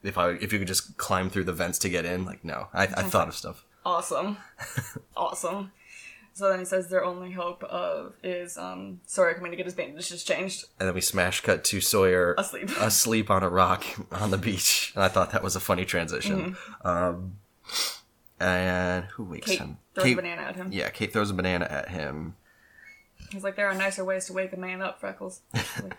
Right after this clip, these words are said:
Speaker 2: "It wasn't a rock." She's like, "I have a lot of rocks." <laughs>
Speaker 1: Um, so then she's like, "All right, come on, it's time to change your bandage. Let's go to the,
Speaker 2: Mm-hmm.
Speaker 1: the bunker." And so they
Speaker 2: He asks her, like, why she can't just do it out here.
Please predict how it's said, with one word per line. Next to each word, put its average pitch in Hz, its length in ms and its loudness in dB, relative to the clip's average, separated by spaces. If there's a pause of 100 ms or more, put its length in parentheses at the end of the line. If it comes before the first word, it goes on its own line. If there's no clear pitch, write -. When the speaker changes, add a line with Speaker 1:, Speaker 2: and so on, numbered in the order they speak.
(120)
Speaker 2:
"It 180 100 -8
wasn't 190 200 -2
a - 20 0
rock." 196 320 4
She's 214 100 -14
like, - 100 -12
"I 185 40 -2
have 185 80 0
a 185 40 4
lot 180 220 6
of 170 60 0
rocks." - 680 0
<laughs> 320 100 6 (760)
Speaker 1:
Um, 101 400 2
so 95 160 -2
then 95 140 4
she's 95 260 0
like, 90 120 6
"All 98 60 6
right, 95 140 4
come 101 120 0
on, 95 140 4
it's - 100 -2
time 98 180 4
to 95 60 0
change 90 220 0
your 87 80 -2
bandage. 87 320 2
Let's 87 140 -2
go 95 160 2
to 90 80 0
the, 85 380 2 (180)
Speaker 2:
Mm-hmm. 180 300 -8
Speaker 1:
the 85 240 -2
bunker." 78 500 -2 (520)
And 82 460 -2
so - 80 -4
they 90 680 2
Speaker 2:
He 294 200 2
asks - 320 2
her, 185 120 0
like, 170 160 -4
why 175 140 2
she - 140 -8
can't 175 200 -12
just 175 120 -16
do 175 120 -6
it 165 60 -4
out 170 160 -4
here. 170 360 -8